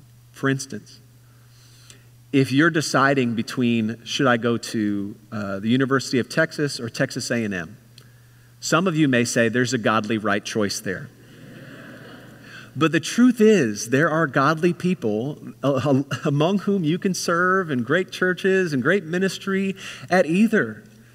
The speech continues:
And so while it could be, it is a decision we should take our time in and be wise in and consider all these things, this is not a Jonah decision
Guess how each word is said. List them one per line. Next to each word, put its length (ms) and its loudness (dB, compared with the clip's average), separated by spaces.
And 100 2
so 140 6
while 300 6
it 260 4
could 200 2
be, 140 -2
it 140 6
is 160 2
a 60 2
decision 440 2
we 80 4
should 200 -2
take 180 2
our 100 4
time 360 2
in 80 4
and 100 2
be 140 4
wise 500 2
in 140 4
and 100 0
consider 320 0
all 100 4
these 220 0
things, 260 0
this 140 0
is 80 -2
not 160 4
a 80 4
Jonah 340 2
decision 680 -4